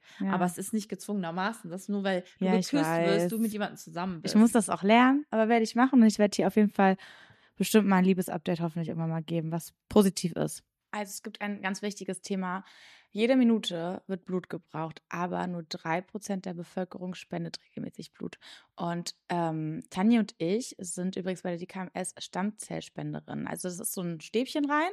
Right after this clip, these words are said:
Speaker 1: Also vielleicht habt ihr das so per Post bekommen, weil ich noch Stäbchen hier alles einmal, hups, wieder zurückgeschickt. Und jetzt bin ich in der Kat-, äh, Kartei aufgenommen. Und falls irgendjemand vielleicht mal meine Zellen braucht, kriege ich halt einen Brief oder einen Anruf und kann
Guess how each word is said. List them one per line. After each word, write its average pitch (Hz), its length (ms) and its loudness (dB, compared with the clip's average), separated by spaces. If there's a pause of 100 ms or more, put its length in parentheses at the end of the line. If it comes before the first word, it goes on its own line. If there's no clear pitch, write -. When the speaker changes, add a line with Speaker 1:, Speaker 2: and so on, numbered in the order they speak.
Speaker 1:
Also 180 140 -12
vielleicht 165 200 -10
habt 175 100 -14
ihr 175 40 -10
das - 60 -12
so 160 80 -12
per 160 120 -10
Post 220 220 -6
bekommen, 233 260 -2
weil 220 120 0
ich 214 60 -10
noch 202 140 -6
Stäbchen 196 500 -6
hier 170 420 -8 (280)
alles 170 200 -16
einmal, 170 260 -12
hups, - 280 -4 (440)
wieder 190 140 -2
zurückgeschickt. 247 600 -2 (320)
Und 185 260 -4
jetzt 185 120 -12
bin 202 80 -4
ich 190 60 -4
in 196 60 -4
der 170 160 -4
Kat-, 175 280 -10
äh, 165 200 0
Kartei 220 340 -4
aufgenommen. 180 360 -4
Und 175 60 -10
falls - 300 -8
irgendjemand 208 540 -2
vielleicht 180 540 -6
mal 170 180 -6
meine 170 520 -8
Zellen 170 440 -8
braucht, 175 580 -8 (300)
kriege 208 160 -4
ich 196 120 -8
halt 180 100 -10
einen 180 80 -10
Brief 233 240 -4
oder 190 140 -8
einen 185 80 -8
Anruf 214 340 -6
und 190 160 -10
kann 196 260 -8